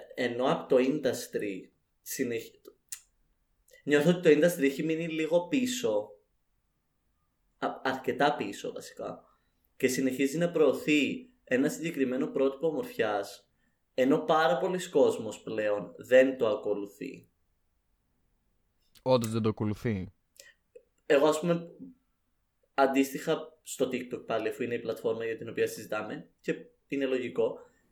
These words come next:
Speaker 1: ε, βλέπω πάρα πολύ κόσμο που κάνει κριτική πάνω σε αυτό το πρότυπο ομορφιάς και βλέπω πλέον πολύ διαφορετικά, ε, looks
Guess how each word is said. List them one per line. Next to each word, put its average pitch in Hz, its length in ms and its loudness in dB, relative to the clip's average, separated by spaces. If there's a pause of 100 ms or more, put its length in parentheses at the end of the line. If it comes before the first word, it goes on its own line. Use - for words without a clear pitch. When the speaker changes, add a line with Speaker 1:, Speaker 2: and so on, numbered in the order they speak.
(100)
Speaker 1:
ε, - 120 0
βλέπω 185 260 6
πάρα 185 220 6
πολύ 202 200 2
κόσμο 123 400 4
που 117 180 -6 (760)
κάνει 113 720 -2 (360)
κριτική 127 720 -2
πάνω 110 320 0
σε - 160 -4
αυτό 101 680 -2
το 120 100 -8
πρότυπο 107 440 -4
ομορφιάς 104 800 -6
και 127 140 2 (180)
βλέπω 143 600 4
πλέον 160 440 6 (340)
πολύ 160 280 6
διαφορετικά, 165 1120 0 (680)
ε, 107 440 2 (400)
looks 107 320 -4